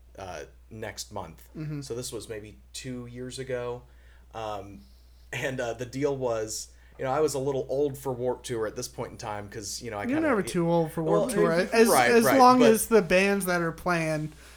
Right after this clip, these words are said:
Speaker 2: are
Speaker 1: So, you know, a lot of the bands that were playing I was unfamiliar with at all.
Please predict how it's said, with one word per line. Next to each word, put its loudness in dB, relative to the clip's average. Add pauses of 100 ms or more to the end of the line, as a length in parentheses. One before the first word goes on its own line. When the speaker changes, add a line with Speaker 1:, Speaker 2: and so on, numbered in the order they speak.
(280)
Speaker 2:
are 0
Speaker 1:
So, 2
you -2
know, -2
a 2
lot 0
of -2
the 0
bands -4
that -2
were -4
playing -4
I -4
was -6
unfamiliar -6
with -8
at -12 (100)
all. -6